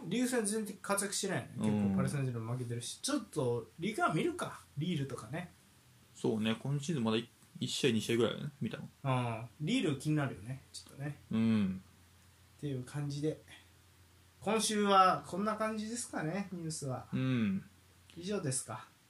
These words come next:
Speaker 1: なんかありました？
Speaker 2: そうね。
Speaker 1: ちょっと気になったニュースとか。まあでもやっぱシーエルですか。予想大会もするけど、我々。
Speaker 2: そうね。
Speaker 1: 二月ぐらいにやろう。
Speaker 2: まあ、始まる直前に
Speaker 1: うん。
Speaker 2: やるか。
Speaker 1: 冬、冬の移籍終わった後、しっかりこうね。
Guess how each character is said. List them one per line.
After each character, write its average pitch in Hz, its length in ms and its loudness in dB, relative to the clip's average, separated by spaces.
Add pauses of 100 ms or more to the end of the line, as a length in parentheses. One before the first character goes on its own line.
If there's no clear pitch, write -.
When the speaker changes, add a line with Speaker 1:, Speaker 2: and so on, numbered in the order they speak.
(240)
Speaker 1:
な 170 120 2
ん - 40 2
か 165 60 6
あ 160 60 8
り 160 80 4
ま 190 100 4
し - 80 2
た？ 139 80 0
Speaker 2:
そ 120 60 2
う 110 60 -2
ね。 117 100 -10
Speaker 1:
ち - 80 -6
ょ - 20 -6
っ - 40 -14
と 135 40 -4
気 147 120 -2
に 143 60 2
な 139 100 0
っ 131 80 -4
た 131 80 0
ニ 123 80 2
ュ 123 40 2
ー 120 40 -2
ス - 100 -6
と 123 60 -8
か。 120 100 -12 (720)
ま 233 160 8
あ - 20 6
で 240 80 6
も 220 60 6
や 254 60 6
っ - 20 2
ぱ 302 80 2
シ 214 180 4
ー 269 60 4
エ - 20 4
ル 311 60 4
で 349 100 4
す - 100 8
か。 - 160 4 (680)
予 165 100 -4
想 196 180 2
大 233 160 2
会 214 180 2
も 156 120 2
す 160 160 -2
る 185 80 -6
け 190 80 -2
ど、 143 220 0 (100)
我 139 160 -2
々。 135 180 0 (480)
Speaker 2:
そ 143 360 2
う 104 60 0
ね。 104 320 2
Speaker 1:
二 143 140 2
月 120 180 6
ぐ 190 100 0
ら 196 100 2
い 175 40 0
に 160 80 0
や 156 80 2
ろ 160 80 0
う。 156 40 -2
Speaker 2:
ま - 40 -6
あ、 - 40 -14 (800)
始 139 220 0
ま 139 120 6
る 135 120 4 (360)
直 135 100 2
前 131 160 6
に 117 300 0
Speaker 1:
う 160 40 0
ん。 - 20 2 (560)
Speaker 2:
や 113 100 2
る 180 100 4
か。 202 80 4
Speaker 1:
冬、 202 120 0
冬 202 180 0
の 233 80 2
移 - 20 2
籍 226 220 2
終 180 80 0
わ 170 140 6
っ 175 100 0
た 196 120 4
後、 160 280 0
し - 160 -4
っ - 20 -14
か 175 80 2
り 156 100 2
こ 120 300 -4
う - 20 -2
ね。 147 140 -4